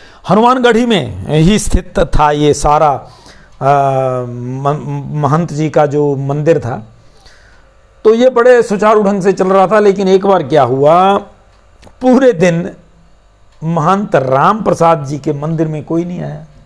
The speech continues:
यानी भगवान राम और उनके परिवार के मंदिर में कोई चढ़ावा नहीं चढ़ा।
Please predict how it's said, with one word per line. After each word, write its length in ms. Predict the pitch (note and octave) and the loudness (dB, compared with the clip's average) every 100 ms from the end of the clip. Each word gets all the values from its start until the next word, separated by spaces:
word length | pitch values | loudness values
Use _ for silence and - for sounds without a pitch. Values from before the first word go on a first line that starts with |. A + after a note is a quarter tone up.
| _ - _ _ _ _ C#3+ | _ -20 _ _ _ _ -2
यानी 220 | F3 G3 | 0 2
भगवान 420 | C#3+ D3 F3 F3 | 0 2 2 0
राम 580 | C#3 C3+ F3 G3+ C3+ G2+ - - _ _ - | 0 0 2 2 -2 -12 -16 -20 _ _ -2
और 180 | D#3+ F3+ | 0 2
उनके 260 | F3+ E3+ | -2 -4
परिवार 460 | F3 D#3+ D#3+ E3+ F3+ | -2 0 2 2 0
के 120 | F3 | -2
मंदिर 380 | D#3 C#3+ C#3 D3 | -4 -4 -4 -4
में 180 | E3+ F3+ | -4 -4
कोई 160 | F3+ | -2
चढ़ावा 440 | E3 D3+ B2 C3 D#3 | 0 0 0 2 0
नहीं 200 | D3+ D#3 | 0 -4
चढ़ा। 260 | D3 C#3+ | -2 -4